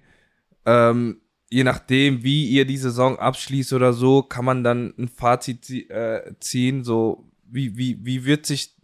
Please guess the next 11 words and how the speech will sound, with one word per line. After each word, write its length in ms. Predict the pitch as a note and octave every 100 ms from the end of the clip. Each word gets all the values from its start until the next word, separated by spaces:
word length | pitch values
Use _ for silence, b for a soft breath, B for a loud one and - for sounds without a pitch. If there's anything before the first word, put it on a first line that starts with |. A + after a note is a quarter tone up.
| _ -
wie 160 | B2
wird 200 | C3 C#3
sich, 280 | C#3+ C3+ -
äh, 220 | - - -
wie 160 | C3 C3+
werden 180 | C#3+ D3
sich 140 | C3+
die 180 | C#3 B2+
Team 500 | - E3+ F#3 E3 - _ _
in 220 | D3 D3
Zukunft, 720 | - D#3 D#3 C#3+ C3+ C3 -